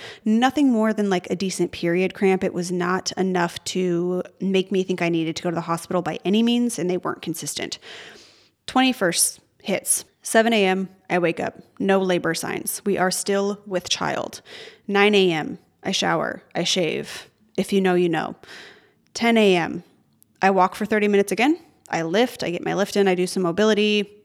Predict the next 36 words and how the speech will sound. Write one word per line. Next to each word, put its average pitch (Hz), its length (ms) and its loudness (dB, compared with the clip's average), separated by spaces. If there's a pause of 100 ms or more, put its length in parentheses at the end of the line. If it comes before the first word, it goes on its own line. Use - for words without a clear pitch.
(120)
Eleven 208 360 2
thirty 220 300 0
hits, 214 380 -2
cramping 208 440 0
starts, 202 440 2
but - 200 -2
just 175 200 -4
like 180 200 -2
the 180 80 -6
days 175 240 2
before, 202 480 0
it 190 120 0
was 175 160 -2
kind 180 260 -2
of 165 240 -2 (400)
constant, 240 640 0
slow 208 380 2
cramps 196 580 2
on 180 240 -2
and 175 100 0
off. 175 260 0
I 160 60 -2
was 156 160 -4
like, 160 180 -2
"Great, 190 200 0
this 170 160 -8
is 165 80 -8
the 170 40 -8
same 185 280 2
as 208 100 2
yesterday." - 500 -2 (520)
Noon, 226 500 2 (140)
we 190 80 0
go 190 140 0
grocery 196 320 0
shopping. 190 520 2